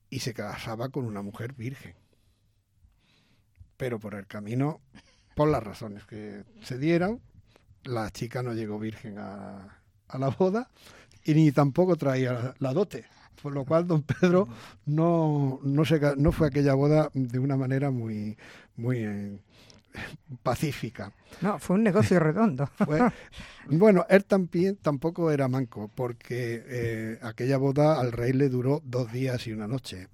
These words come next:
Speaker 1: Es decir, a la noche siguiente ya la pasó con doña María de Padilla. O sea que le duró muy poquito.
Speaker 2: ¿Y el hermano? ¿Qué pasó con su hermano?
Speaker 1: Bueno, el hermano, mm,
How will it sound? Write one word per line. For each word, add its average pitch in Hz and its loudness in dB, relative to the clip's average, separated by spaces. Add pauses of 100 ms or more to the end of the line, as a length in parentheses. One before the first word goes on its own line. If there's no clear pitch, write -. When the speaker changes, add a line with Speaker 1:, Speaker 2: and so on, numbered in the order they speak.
(100)
Speaker 1:
Es 113 -8
decir, 110 -10
a 110 -10
la 98 -8
noche 110 -8
siguiente 117 -6 (360)
ya 123 -4
la 120 -4
pasó 131 -6 (640)
con 117 -6
doña 104 -8
María 104 -8
de 101 -12
Padilla. 127 -8 (1300)
O 107 -12
sea 117 -10
que 95 -20 (220)
le 110 -12
duró 113 -14 (200)
muy 127 -8
poquito. 110 -14 (1040)
Speaker 2:
¿Y 185 2
el 175 4
hermano? 214 2
¿Qué 220 4
pasó 208 0
con 214 -2
su 233 -6
hermano? 185 -4 (1040)
Speaker 1:
Bueno, 131 0
el 123 -2
hermano, 135 2
mm, 127 0